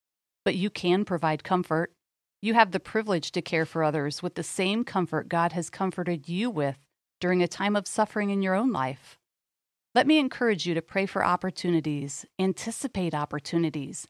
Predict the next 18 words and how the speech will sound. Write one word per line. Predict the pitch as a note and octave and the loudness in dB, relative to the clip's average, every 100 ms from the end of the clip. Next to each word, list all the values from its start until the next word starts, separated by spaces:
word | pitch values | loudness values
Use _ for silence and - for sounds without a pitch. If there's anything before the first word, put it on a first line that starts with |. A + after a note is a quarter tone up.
| _ _ - | _ _ -4
and | F#3+ | -2
take | E3+ F#3 - | 0 -2 -2
full | - A3 A3+ | 0 4 4
advantage | A3+ F#3+ F3+ E3+ D3+ - | 4 2 4 4 2 -4
of | D3+ | -8
the | E3+ | -4
opportunities | E3 E3+ F3 - F3 D#3+ D#3 - | -2 -2 -4 0 0 0 -4 -4
God | D#3+ D3+ - | -4 -4 -4
gives | D#3 C#3 D3 | -8 -6 -2
you. | C#3+ C#3+ - _ _ _ - | -2 -4 -10 _ _ _ -2
It | E3+ | 2
may | F#3+ G#3+ | 4 2
be | C4+ | 2
a | C#4 | 0
little | C#4 C4+ A#3 | 2 4 4
uncomfortable | A3+ C4 B3+ G#3+ E3+ D#3+ | 2 0 0 -2 -2 -2
for | D3 E3 | -2 -2
you, | D3+ D3+ C#3 D3 | -2 0 0 -2